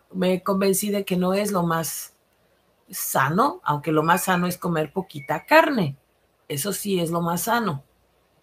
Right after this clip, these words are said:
Entonces yo como poquita carne, pero sí como actualmente carne.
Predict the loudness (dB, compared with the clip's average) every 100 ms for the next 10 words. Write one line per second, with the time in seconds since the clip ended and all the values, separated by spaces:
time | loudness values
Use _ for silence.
0 | _ _ -6 -2 0 2 2 0 0 -2
1 | -2 -4 -6 -8 -4 -4 0 -2 -2 -4
2 | -2 -2 -4 -6 -6 -2 0 0 -2 -2
3 | -2 0 -2 -4 -6 -6 -4 -4 -8 -16